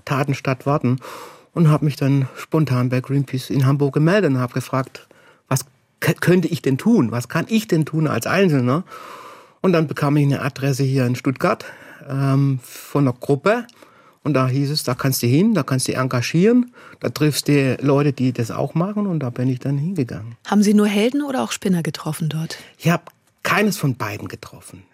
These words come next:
Speaker 1: Ich habe normal denkende Menschen getroffen, die aktiv sind, die bis zum heutigen Tag,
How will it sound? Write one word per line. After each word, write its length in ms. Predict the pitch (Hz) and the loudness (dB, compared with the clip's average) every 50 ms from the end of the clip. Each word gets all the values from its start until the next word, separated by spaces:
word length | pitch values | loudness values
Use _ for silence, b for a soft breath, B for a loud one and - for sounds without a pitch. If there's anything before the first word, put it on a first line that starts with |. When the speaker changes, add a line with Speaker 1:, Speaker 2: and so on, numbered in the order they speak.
| _ | _
Speaker 1:
Ich 160 | - 120 - 143 | -10 -4 -2 -2
habe 180 | 139 - 156 | 0 2 4
normal 580 | 156 147 147 143 143 160 170 190 202 202 202 196 | 4 4 6 6 4 4 4 4 4 4 2 2
denkende 520 | 196 - - 165 156 - - 143 156 147 | 0 -2 0 0 0 0 0 0 2 2
Menschen 360 | 139 139 139 165 - - 180 | 4 4 2 2 2 0 0
getroffen, 680 | 160 170 - 151 - 160 170 165 - 190 190 185 180 B B B B B B - | 0 0 -2 -2 0 0 0 2 2 4 4 4 2 B B B B B B -6
die 140 | - - | -4 -2
aktiv 560 | - 156 - - - - - 175 185 196 190 - | -2 -6 -6 -6 -8 -2 2 4 4 4 4 0
sind, 600 | - - 196 202 214 208 214 196 - - - - | -2 0 2 2 4 4 4 2 2 -2 -2 0
die 140 | 156 - | 2 2
bis 280 | - - - 202 196 - | 2 2 2 2 2 0
zum 180 | - 175 170 151 | -2 0 0 2
heutigen 480 | 147 151 156 151 151 139 127 135 127 | 2 2 2 0 0 0 0 0 0
Tag, 420 | - 143 151 180 208 214 214 - | 0 0 2 2 2 2 0 -4